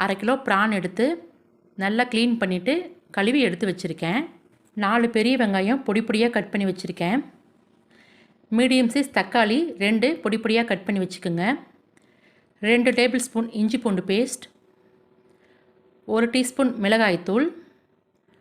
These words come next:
ஒரு டீஸ்பூன் மல்லித்தூள், ஒன்றரை டீஸ்பூன் கறி மசால் தூள், ஹாஃப் டீஸ்பூன் மஞ்சள் தூள், ஹாஃப் டீஸ்பூன் கடுகு, கருவேப்பிலை.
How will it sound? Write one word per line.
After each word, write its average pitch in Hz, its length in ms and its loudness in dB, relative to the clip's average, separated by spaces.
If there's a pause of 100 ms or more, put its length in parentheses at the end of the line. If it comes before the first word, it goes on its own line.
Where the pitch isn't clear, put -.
(460)
ஒரு 226 180 2
டீஸ்பூன் 247 380 0 (140)
மல்லித்தூள், 226 540 2 (1500)
ஒன்றரை 226 280 2
டீஸ்பூன் 254 380 2 (140)
கறி 214 220 2
மசால் 208 380 0
தூள், 220 160 2 (840)
ஹாஃப் 226 260 2
டீஸ்பூன் 254 420 0
மஞ்சள் 202 400 0
தூள், 233 180 2 (800)
ஹாஃப் 220 220 0
டீஸ்பூன் 240 460 0
கடுகு, 202 360 0 (760)
கருவேப்பிலை. 208 540 2